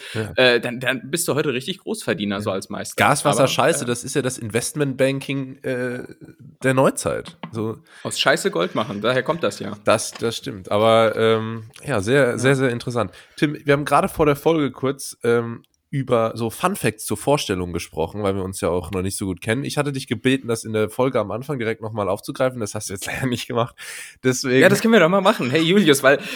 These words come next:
Speaker 2: du bist ja jetzt hier neu im Podcast und bei uns, bei den, bei den Netties, wir sind hier so eine eingeschworene Community, uns gibt's schon so seit bald drei Jahren.
Speaker 1: Cool, mhm.
Speaker 2: Ähm, da ist es üblich, dass wir uns so vorstellen mit so ein paar Fun Facts,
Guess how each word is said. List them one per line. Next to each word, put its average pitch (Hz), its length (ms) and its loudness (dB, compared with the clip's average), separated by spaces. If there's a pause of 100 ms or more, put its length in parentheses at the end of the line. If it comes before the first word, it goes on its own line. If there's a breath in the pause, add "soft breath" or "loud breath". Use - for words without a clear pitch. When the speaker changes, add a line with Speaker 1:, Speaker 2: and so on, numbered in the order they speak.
(140 loud breath)
Speaker 2:
du 175 100 2
bist 185 160 2
ja 190 60 10
jetzt 151 140 4
hier 135 80 2
neu 117 200 4
im 196 120 -2
Podcast 185 540 0
und 151 80 -8
bei 151 80 4
uns, 160 240 0
bei 180 120 6
den, 156 440 0
bei - 80 6
den 107 180 2
Netties, 202 400 0
wir 139 100 -2
sind 147 180 -4
hier 151 60 -6
so 135 80 -4
eine 117 120 0
eingeschworene 135 480 0
Community, 147 580 -4
uns 120 160 -6
gibt's - 200 -8
schon 127 120 -6
so 131 140 -2 (160)
seit - 360 -8 (360)
bald 120 240 0
drei 110 100 6
Jahren. 113 360 4
Speaker 1:
Cool, 165 100 2
mhm. 139 380 -8 (120)
Speaker 2:
Ähm, 160 540 6 (560)
da 165 80 2
ist 165 240 0
es - 180 -2
üblich, 202 360 -2
dass 180 200 -4
wir 180 140 2
uns 170 160 -4
so 160 140 0
vorstellen 131 440 2
mit 127 140 -2
so 165 80 -4
ein 165 60 -8
paar 190 120 2
Fun - 240 -2
Facts, 135 400 -2